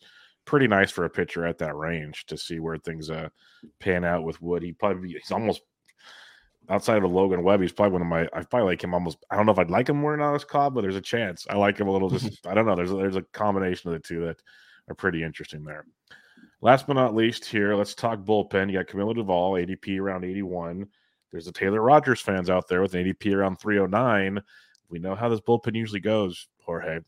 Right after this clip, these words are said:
Speaker 1: So how do you view the Doval Rogers situation? Are you still comfortable drafting Doval, or what are you thinking?
Speaker 2: Uh,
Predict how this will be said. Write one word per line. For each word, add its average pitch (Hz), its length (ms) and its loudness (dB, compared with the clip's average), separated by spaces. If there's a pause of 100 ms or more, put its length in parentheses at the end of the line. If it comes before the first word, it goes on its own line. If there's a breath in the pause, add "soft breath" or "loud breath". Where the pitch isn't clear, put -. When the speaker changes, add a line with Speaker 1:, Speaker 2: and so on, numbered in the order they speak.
Speaker 1:
So 95 400 2
how 113 260 0
do 127 80 0
you 107 400 -2
view 92 580 -4 (280 soft breath)
the 85 80 -12
Doval 92 580 2
Rogers 90 480 -2
situation? 87 580 -6
Are 85 80 -8
you 87 180 -8 (260 soft breath)
still 98 240 -4
comfortable 101 440 -2
drafting 107 480 0
Doval, 123 600 4
or 92 320 0
what 87 140 -2
are 85 40 -4
you 82 80 -6
thinking? 76 320 -14 (1800 loud breath)
Speaker 2:
Uh, 165 360 8